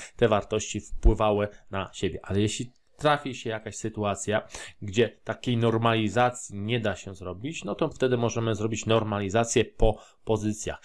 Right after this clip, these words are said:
Czyli najpierw bierzemy pozycję, tak, największą po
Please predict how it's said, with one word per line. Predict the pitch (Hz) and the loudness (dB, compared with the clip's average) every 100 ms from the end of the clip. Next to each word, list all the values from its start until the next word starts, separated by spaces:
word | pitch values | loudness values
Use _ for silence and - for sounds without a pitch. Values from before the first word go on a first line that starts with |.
| - | -12
Czyli | - 101 | -4 0
najpierw | 117 - 95 | 2 0 -4
bierzemy | 90 95 95 92 | -6 -6 -6 -6
pozycję, | - 104 110 107 - 107 147 127 | -2 -2 -2 -4 0 4 4 2
tak, | 101 104 | -4 -2
największą | 98 95 98 92 - 110 151 - - | -2 0 -2 -4 0 4 4 2 -4
po | - 120 | 0 0